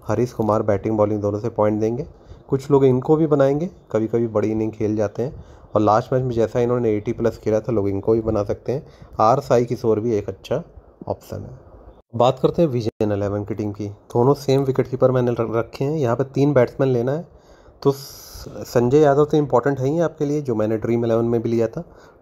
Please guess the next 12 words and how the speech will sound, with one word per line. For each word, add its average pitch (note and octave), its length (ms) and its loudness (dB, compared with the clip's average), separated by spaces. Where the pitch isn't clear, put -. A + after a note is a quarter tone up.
टॉप D3+ 220 4
ऑर्डर E3 220 6
के - 120 -2
दो B2+ 180 2
बैट्समैन A#2 380 0
मैंने G#2+ 220 -2
लिए G#2 200 -4
हैं A#2+ 120 -4
आईटीटी G#2+ 400 -2
की G2+ 80 -6
तरफ - 200 -6
से, - 60 -14